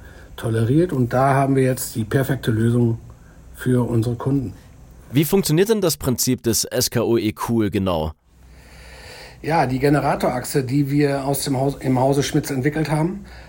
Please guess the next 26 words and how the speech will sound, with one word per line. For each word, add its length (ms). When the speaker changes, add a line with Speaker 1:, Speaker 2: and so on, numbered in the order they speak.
Speaker 1:
ähm, 440
generiert 480
quasi, 580
äh, 180
die 120
Bremsenergie 720
in 280
elektrische 440
Energie 380
um. 280
Wir 200
laden 600
dann 320
die 180
Batterie, 560
die, 300
ähm, 640
zwischen 520
den 340
Stützwinden 560
platziert 440
ist, 300
dort 240
geschützt 380
untergebracht 640
ist. 240